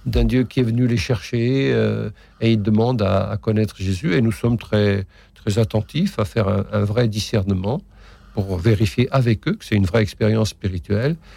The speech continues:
Et si c'est vrai, ben, ils rejoignent notre Église. Et, et c'est un peu le mystère de notre petite Église, c'est d'avoir aujourd'hui des frères et des sœurs qui portent le nom de Jésus, des enfants du pays qui portent le nom de Jésus et qui aident justement notre Église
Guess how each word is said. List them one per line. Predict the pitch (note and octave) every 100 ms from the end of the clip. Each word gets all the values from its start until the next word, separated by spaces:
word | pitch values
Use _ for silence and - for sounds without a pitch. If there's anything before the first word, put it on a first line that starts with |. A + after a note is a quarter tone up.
| - - -
Et | G#2+
si | - G2
c'est | - G2+
vrai, | F#2 C3 D#3+
ben, | A2+
ils | G2+
rejoignent | G2 F#2 G2+
notre | G2 F#2 A2
Église. | F#2+ A2+ D3+ D#3+ G#2+
Et, | G2 G2+ G2 - - - -
et |
c'est | - C3
un | B2
peu | G#2+ B2+
le | A2+
mystère | A2+ - B2
de | A2
notre | G#2+ G#2+
petite | A#2+ G#2 A2+ A#2
Église, | F#2 A#2 D3
c'est | -
d'avoir | G#2 G#2+ A2 G2 B2+
aujourd'hui | A2+ G#2 F#2+ B2+
des | B2+
frères | - B2 A2+
et | G2+
des | G2+
sœurs | - B2 C3+
qui | -
portent | - B2 -
le | G#2+
nom | G2+ G#2
de |
Jésus, | G2 F2+ B2
des | A2+
enfants | A#2+ - D#3
du | C3+
pays | - A2 D3
qui | -
portent | - C#3+ -
le | A2+
nom | A2
de | G#2
Jésus | G#2 E2+ G#2 C#3+ - - - - - -
et |
qui | - C#3+
aident | D3+ F3
justement | A2 G#2+ C3 C3+
notre | D#3 A#2+ A#2
Église | G#2+ D3+ F#3